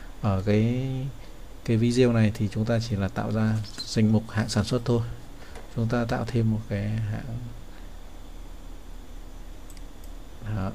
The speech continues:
tạo mới, ví dụ như hãng, à, Biorat. Biorat. Đó. New. Vậy, vậy là xong. Về hãng sản xuất.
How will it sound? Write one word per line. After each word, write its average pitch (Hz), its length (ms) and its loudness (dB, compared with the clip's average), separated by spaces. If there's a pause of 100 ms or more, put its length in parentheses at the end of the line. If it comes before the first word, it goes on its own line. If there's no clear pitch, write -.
(120)
tạo 95 120 0
mới, 98 360 2 (400)
ví 107 100 2
dụ 113 140 0
như 107 280 0
hãng, 110 480 0
à, 107 400 0 (840)
Biorat. 113 520 4 (1500)
Biorat. 113 1080 -2 (2750)
Đó. 104 200 2 (1900)
New. 120 260 0 (1600)
Vậy, 110 160 4 (180)
vậy 110 100 2
là 107 80 4
xong. 110 240 4 (260)
Về 110 280 6
hãng 113 180 4
sản 107 180 2
xuất. - 180 4